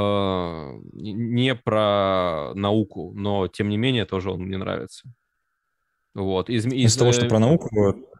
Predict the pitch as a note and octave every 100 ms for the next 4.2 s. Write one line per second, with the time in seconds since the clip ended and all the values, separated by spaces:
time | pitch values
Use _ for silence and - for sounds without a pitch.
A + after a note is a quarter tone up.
0 | - - - A2 - C#3+ D3+ - C#3+ D3
1 | D#3 G3+ - F#3 D3+ B2+ - B2+ B2+ B2+
2 | A#2+ - A#2+ A#2 - A#2+ G#2 G#2+ G#2+ -
3 | A#2 A#2+ F3 - _ - A#2 A2+ B2+ A#2+
4 | G#2